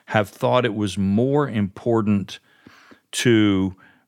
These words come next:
reduce the chance of a U S Iran war than to stop the Iranian nuclear program,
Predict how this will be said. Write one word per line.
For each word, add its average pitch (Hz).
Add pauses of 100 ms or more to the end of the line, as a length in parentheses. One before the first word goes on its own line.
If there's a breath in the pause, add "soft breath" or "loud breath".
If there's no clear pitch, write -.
(140)
reduce 104
the -
chance 110
of 98
a 101
U 104
S 95
Iran 95
war 110
than 92
to 90
stop -
the 101
Iranian 90
nuclear 101
program, 85